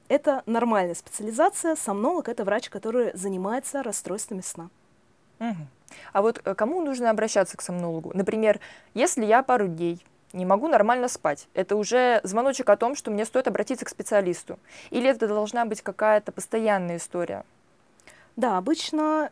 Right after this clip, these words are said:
Speaker 1: должна быть постоянная история, чтобы поставить человеку, например, хроническую бессонницу, инсомнию,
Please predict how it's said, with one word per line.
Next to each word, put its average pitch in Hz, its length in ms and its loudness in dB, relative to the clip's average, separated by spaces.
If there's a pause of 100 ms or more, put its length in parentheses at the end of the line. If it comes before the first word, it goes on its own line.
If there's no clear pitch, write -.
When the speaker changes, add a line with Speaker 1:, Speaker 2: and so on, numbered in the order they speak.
Speaker 1:
должна 214 340 -2
быть 240 200 -4
постоянная 202 640 -4
история, 320 480 -2
чтобы 220 300 -6
поставить 220 480 -2
человеку, 202 480 -2
например, 202 500 -2
хроническую 208 920 -6 (200)
бессонницу, 202 800 -6 (320)
инсомнию, 240 680 -2